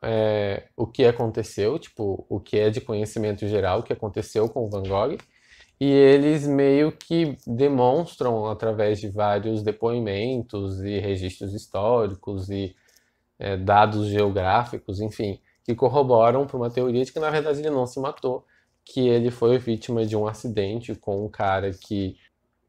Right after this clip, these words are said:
mas um cara que ele conheceu nessa cidade onde ele morreu, que foi uma cidade no interior de Paris, que eles não se davam muito bem. Então, eles defendem essa ideia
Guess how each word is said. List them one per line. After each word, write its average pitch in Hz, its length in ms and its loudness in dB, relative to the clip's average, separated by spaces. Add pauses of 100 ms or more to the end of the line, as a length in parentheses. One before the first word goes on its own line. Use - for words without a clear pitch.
(140)
mas 107 300 0
um 117 100 2
cara 113 300 6
que 120 60 0
ele 110 120 0
conheceu 117 720 0
nessa 107 260 -4
cidade 98 380 -2
onde 95 100 -4
ele 101 100 -4
morreu, 120 300 2
que 117 80 -14
foi 110 120 -6
uma 104 100 -4
cidade 104 380 -2
no 101 60 -6
interior 98 300 -4
de 101 120 -8
Paris, 110 560 -4 (420)
que - 100 0
eles 135 140 6
não 127 160 2
se 123 100 -6
davam 123 280 6
muito 117 200 -2
bem. 104 340 0
Então, 110 460 -2
eles 113 380 0
defendem 123 560 0
essa 113 240 0
ideia 104 480 0